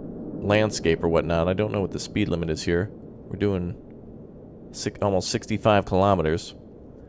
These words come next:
So it is based off of European landscapes and also, uh, road systems.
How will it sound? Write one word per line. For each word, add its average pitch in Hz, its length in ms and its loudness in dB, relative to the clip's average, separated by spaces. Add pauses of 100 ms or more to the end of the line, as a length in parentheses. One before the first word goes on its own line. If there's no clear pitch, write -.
(280)
So 117 160 4
it 113 80 6
is 131 120 6
based 127 300 10
off 117 160 8
of 101 120 0
European 123 600 6
landscapes 107 840 4
and 87 280 2
also, 87 540 4
uh, 80 40 6
road 101 320 6
systems. - 640 -2